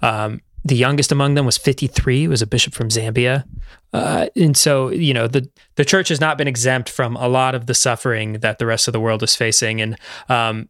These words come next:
we just wanna offer our prayers to the dioceses around the world that are suffering the loss of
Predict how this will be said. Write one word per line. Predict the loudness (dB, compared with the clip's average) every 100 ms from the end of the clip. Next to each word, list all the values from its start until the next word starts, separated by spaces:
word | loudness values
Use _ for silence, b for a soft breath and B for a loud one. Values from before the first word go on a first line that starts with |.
| _
we | -14 -4 -2
just | -2 -2
wanna | -2
offer | -2 -2 0
our | -2
prayers | -2 -2 0 0 -2 -6 _
to | -4 -2
the | 0
dioceses | 0 0 0 0 -2 -2
around | -2 -2
the | -2
world | 0 -2
that | 0 -2 0
are | -2 -2 -4 B 0
suffering | 0 2 0
the | 0
loss | 0 0 0 -2
of | 0 -2 -2 -6 -12